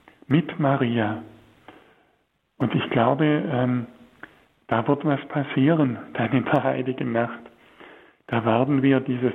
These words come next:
Wunder der Menschwerdung Gottes, werden wir, denke ich, anders erleben, noch tiefer. Und in Tagebuch Nummer sechshundertfünfundzwanzig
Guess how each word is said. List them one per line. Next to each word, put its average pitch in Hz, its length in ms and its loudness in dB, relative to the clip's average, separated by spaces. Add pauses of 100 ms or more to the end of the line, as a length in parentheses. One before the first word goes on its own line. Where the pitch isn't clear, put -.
(120)
Wunder 147 440 2
der 131 200 -4
Menschwerdung 120 800 0
Gottes, 120 400 -2 (720)
werden 123 340 2
wir, 123 100 0
denke 127 300 0
ich, - 160 -2
anders 127 340 0 (100)
erleben, 117 580 -2 (220)
noch 127 240 0 (120)
tiefer. 123 400 -2 (2500)
Und 131 160 2
in 131 100 6
Tagebuch 156 640 0
Nummer 147 360 0
sechshundertfünfundzwanzig 147 1700 0